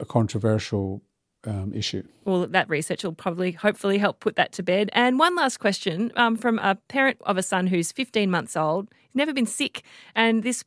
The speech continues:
Speaker 2: parent's worried about what's gonna happen when lockdown lifts. They've heard the hypothesis that covid nineteen doesn't affect children much because they have encountered a lot of colds, but this little boy hasn't encountered any colds in his short life yet.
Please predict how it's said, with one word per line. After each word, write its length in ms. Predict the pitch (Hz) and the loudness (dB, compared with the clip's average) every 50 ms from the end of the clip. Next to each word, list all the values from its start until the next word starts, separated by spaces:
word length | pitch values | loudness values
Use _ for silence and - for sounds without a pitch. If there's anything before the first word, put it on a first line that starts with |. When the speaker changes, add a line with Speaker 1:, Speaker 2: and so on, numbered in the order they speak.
| _ | _
Speaker 2:
parent's 320 | - 240 247 247 247 247 233 | 0 2 4 4 4 2 2
worried 280 | 233 220 226 226 226 | 2 2 4 4 4
about 180 | 214 220 196 - | 2 2 0 0
what's 180 | 196 180 - - | -2 -4 -2 -2
gonna 140 | 247 233 | -2 -2
happen 440 | 220 - - 226 226 - 214 180 170 | -2 -2 -4 -6 -2 0 0 2 2
when 140 | 175 170 165 | 2 0 0
lockdown 500 | 170 180 202 - - - 202 175 165 165 | 2 2 0 0 2 2 2 2 2 0
lifts. 500 | 175 233 262 208 202 - - - - - - - - - - _ _ | 0 0 0 0 -2 -4 -8 -16 -16 -16 -16 -20 -20 -20 -20 _ _
They've 160 | 190 196 196 | 2 2 4
heard 180 | 180 214 226 214 | 4 2 2 2
the 60 | 208 | 2
hypothesis 540 | 190 196 - - 190 - 196 - - 185 - | 0 0 0 0 -2 -4 -4 -4 -2 -4 -4
that 140 | - - - | -4 -6 -4
covid 300 | - - 185 185 180 180 | 0 2 2 2 2 0
nineteen 340 | 180 170 170 - - 180 180 | -2 -2 -2 -2 -2 0 0
doesn't 300 | 185 185 175 190 - - | 0 0 -2 -4 -6 -8
affect 300 | - - 240 226 - - | -4 -2 -2 -2 -2 -2
children 340 | - 220 190 180 - 175 | 0 0 0 0 -2 -2
much 180 | 175 170 - - | -4 -4 -4 -4
because 260 | - 175 - - 175 | -6 -6 -4 -4 -4
they 100 | 175 175 | -4 -2
have 160 | 160 170 165 | -2 -2 -2
encountered 440 | 165 165 160 - - 175 175 170 160 | -2 -4 -4 0 0 0 0 0 -2
a 40 | 165 | -2
lot 160 | 160 175 170 | 0 0 0
of 100 | 165 - | -2 -4
colds, 420 | - - - 269 247 220 214 208 - | -4 0 2 4 4 4 4 2 0
but 120 | - - | -2 -4
this 160 | - 240 - | -2 -4 -2
little 140 | 254 233 240 | -2 -2 0
boy 280 | 214 240 240 240 233 240 | 2 4 4 4 2 2
hasn't 280 | 226 247 240 240 233 - | 2 0 0 0 0 0
encountered 480 | 220 220 - - 220 - 214 208 - - - | -2 -2 0 0 2 2 2 2 2 -2 -4
any 180 | 208 214 240 262 | -2 -2 -2 0
colds 320 | - - 190 160 160 151 | 2 2 2 2 2 0
in 80 | 170 160 | -2 -2
his 160 | 165 156 - | -2 -4 -4
short 220 | - - - 135 | -2 -2 -2 0
life 260 | - 156 147 147 - - | 0 0 0 0 -2 -6
yet. 220 | - - - | -6 -6 -6